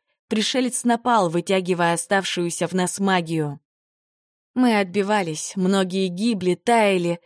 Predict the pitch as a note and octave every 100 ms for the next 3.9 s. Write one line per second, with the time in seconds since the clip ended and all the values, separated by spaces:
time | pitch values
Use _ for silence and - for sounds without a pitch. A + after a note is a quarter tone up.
0 | _ _ G3+ G#3+ - A#3+ C#4 C4 F3+ -
1 | - G#3 G#3 G3 - G3 G3+ G#3 B3 -
2 | - F#3 F3 F3 E3+ - F3+ - - F#3+
3 | F3+ F#3 F3 E3+ F#3 F#3 F#3+ G#3 -